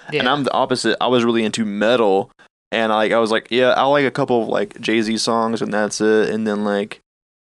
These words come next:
Speaker 1: I never really saw myself getting into, uh, hip hop as much as I do. So, and getting older, I never thought I'd see myself getting into, like, s-, sadder, slower, uh, chiller music either. So,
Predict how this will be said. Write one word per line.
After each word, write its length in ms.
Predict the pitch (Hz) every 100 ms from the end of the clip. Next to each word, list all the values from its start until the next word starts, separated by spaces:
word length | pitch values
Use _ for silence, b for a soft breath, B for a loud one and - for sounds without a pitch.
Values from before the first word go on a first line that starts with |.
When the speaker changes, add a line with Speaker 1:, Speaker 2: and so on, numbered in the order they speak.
| _
Speaker 1:
I 80 | 104
never 220 | 117 117
really 100 | 113
saw 140 | 110 117
myself 320 | 110 120 104
getting 220 | 110 107
into, 280 | 104 104 92 -
uh, 80 | 80
hip 180 | - 113
hop 160 | 107 104
as 80 |
much 180 | 107 101
as 60 | 101
I 140 | 92
do. 400 | 90 101 104 110 - _ _ _
So, 400 | - 101 101 104 - _ _ _ _
and 380 | 113 113 110 104 117
getting 240 | 120 117
older, 280 | 101 113 110
I 40 | 107
never 220 | 110 110
thought 160 | 110 107
I'd 80 | 107
see 120 | 117
myself 340 | 104 - 104
getting 220 | 107 101
into, 280 | 104 107 110
like, 440 | 104 98 101 92 - _ _ _ _ -
s-, 60 | - -
sadder, 520 | - - 107 110 110
slower, 600 | 104 - 104 104 104 104 - -
uh, 440 | 98 95 82 73 73 - -
chiller 280 | - 101 98
music 360 | 98 98 - -
either. 380 | 82 92 110
So, 400 | 123 - - 123